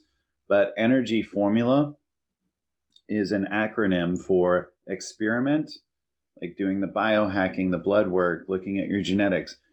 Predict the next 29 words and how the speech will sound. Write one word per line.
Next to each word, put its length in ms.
nutrition, 960
so 140
that's 260
the 200
N. 520
And 240
so 220
I 60
look 280
at 200
keto, 420
paleo, 640
uh, 340
carnivore, 640
vegan. 880
Um, 440
we 160
go 220
through 200
all 260
of 80
those 220
diets, 460
what 200
might 220
be 140
best 440
for 100
you, 440